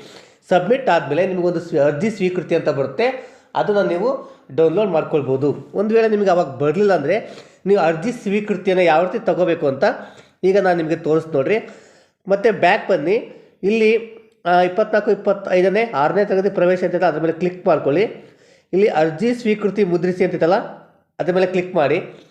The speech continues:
ಹಾಗೆ ಸ್ಕ್ರಾಲ್ ಮಾಡ್ತಾ ಬಂದು ಇಲ್ಲಿ ಎಸ್ ಎ ಟಿ ಎಸ್ ನಂಬರ್ ಆದರೂ ಹಾಕ್ಬೋದು ಅಥವಾ ಅಪ್ಲಿಕೇಶನ್ ನಂಬರ್ ಆದರೂ ಹಾಕ್ಬೋದು. ಹಾಕಿ ಇಲ್ಲಿ ಕಾಣುವ ಕ್ಯಾಪ್ಚಾ ಕೋಡ್, ಒಂದು ಭದ್ರತಾ ಕೋಡನ್ನು ಹಾಕಿ ಸಬ್ಮಿಟ್ ಮೇಲೆ ಕ್ಲಿಕ್ ಮಾಡಿ. So, ಸಬ್ಮಿಟ್ ಮೇಲೆ ಕ್ಲಿಕ್ ಮಾಡಿದರೆ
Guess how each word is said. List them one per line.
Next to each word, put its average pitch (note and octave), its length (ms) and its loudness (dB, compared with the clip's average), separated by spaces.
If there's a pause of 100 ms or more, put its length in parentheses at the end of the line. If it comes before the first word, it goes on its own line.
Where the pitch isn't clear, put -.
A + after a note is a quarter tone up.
(1200)
ಹಾಗೆ G#3 200 2
ಸ್ಕ್ರಾಲ್ G#3 320 0
ಮಾಡ್ತಾ F3 240 0
ಬಂದು F#3 280 0 (480)
ಇಲ್ಲಿ G#3+ 200 2
ಎಸ್ F3+ 220 0
ಎ G#3 100 4
ಟಿ G#3 120 0
ಎಸ್ G3+ 220 0
ನಂಬರ್ F3 280 0
ಆದರೂ F#3 140 2
ಹಾಕ್ಬೋದು F3+ 380 0 (580)
ಅಥವಾ F3+ 280 2
ಅಪ್ಲಿಕೇಶನ್ F#3+ 560 -2
ನಂಬರ್ D#3+ 260 2
ಆದರೂ F3 160 0
ಹಾಕ್ಬೋದು. C#3 420 0 (580)
ಹಾಕಿ F#3+ 320 2 (600)
ಇಲ್ಲಿ F#3 140 2
ಕಾಣುವ F#3 340 2
ಕ್ಯಾಪ್ಚಾ G3 400 0
ಕೋಡ್, G3+ 220 0
ಒಂದು D#3 180 0
ಭದ್ರತಾ F#3+ 360 0
ಕೋಡನ್ನು F3+ 260 -2
ಹಾಕಿ D3 220 -2
ಸಬ್ಮಿಟ್ F3+ 480 -2
ಮೇಲೆ F3+ 100 0
ಕ್ಲಿಕ್ D#3 260 -6
ಮಾಡಿ. C#3 260 0 (4000)
So, F#3+ 80 0
ಸಬ್ಮಿಟ್ F#3 460 0
ಮೇಲೆ G#3+ 140 4
ಕ್ಲಿಕ್ G3 280 -6
ಮಾಡಿದರೆ D#3 300 2